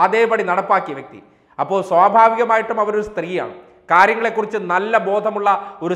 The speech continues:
സാമൂഹ്യ പ്രവർത്തകയാണ്, അഭിനേത്രിയാണ്. അപ്പോൾ അവർ ഈ പറയുന്ന നേതാക്കന്മാരെ തേച്ചൊട്ടിക്കുമ്പോൾ അല്ലെങ്കിൽ ടെലിവിഷൻ ചർച്ചകളിൽ ഇവരെ കാല് വാരിയെടുത്ത് നിലത്തടിക്കുമ്പോൾ സ്വാഭാവികമായും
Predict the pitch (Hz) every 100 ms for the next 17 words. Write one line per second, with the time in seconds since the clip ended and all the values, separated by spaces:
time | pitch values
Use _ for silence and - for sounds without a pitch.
0 | 180 170 202 208 208 208 196 208 185 156
1 | 160 190 - - 165 180 220 226 226 175
2 | 135 156 - - - 156 214 214 - -
3 | - 165 233 277 226 - 233 247 240 202
4 | 214 226 240 247 233 226 233 233 - 214
5 | 262 269 240 233 175 139 - - - 180
6 | 220 233 214 226 262 285 220 247 247 233
7 | 233 233 - - 190 247 240 220 208 262
8 | 262 247 247 233 226 226 185 214 233 196
9 | 170 131 104 - _ _ _ 185 180 226
10 | 233 254 247 233 220 208